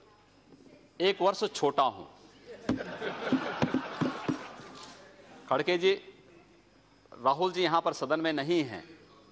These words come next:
मैं उनसे एक वर्ष छोटा हूं उम्र में, और मुलायम सिंह जी की पार्टी के कोई यहां नहीं है।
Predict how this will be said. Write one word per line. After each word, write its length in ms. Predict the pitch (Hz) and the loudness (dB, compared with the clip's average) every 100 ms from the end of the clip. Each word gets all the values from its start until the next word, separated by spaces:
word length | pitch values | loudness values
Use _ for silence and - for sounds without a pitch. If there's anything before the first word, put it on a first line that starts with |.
| - 113 | -14 -2
मैं 100 | 147 | 0
उनसे 280 | 165 - | 0 -2
एक 120 | 170 165 | 0 0
वर्ष 200 | 160 - | -2 -2
छोटा 280 | 135 127 | 0 2
हूं 260 | 170 170 220 - - - _ _ _ _ _ _ _ _ _ _ _ _ | 2 2 -4 -8 -20 -20 _ _ _ _ _ _ _ _ _ _ _ _
उम्र 260 | 180 190 156 | 2 4 2
में, 180 | 101 - - - _ _ _ _ _ _ _ _ _ _ _ _ _ _ _ - - - - - - - - - | 0 -10 -20 -20 _ _ _ _ _ _ _ _ _ _ _ _ _ _ _ -20 -20 -20 -20 -20 -20 -20 -20 -4
और 520 | - 185 214 226 - - - - - - - - - - - - - - - - - | 4 6 4 2 -6 -18 -18 -18 -18 -16 -14 -14 -14 -16 -18 -18 -20 -20 -20 -20 -12
मुलायम 320 | 127 147 185 185 | 0 2 2 0
सिंह 220 | 196 190 | -4 0
जी 140 | 196 | 0
की 80 | 190 | 0
पार्टी 400 | - 165 170 196 | 2 2 2 -2
के 100 | 180 | -2
कोई 220 | 185 185 | 2 2
यहां 220 | 175 175 | 4 2
नहीं 280 | 180 170 160 | 2 2 2
है। 220 | 117 87 | 0 -8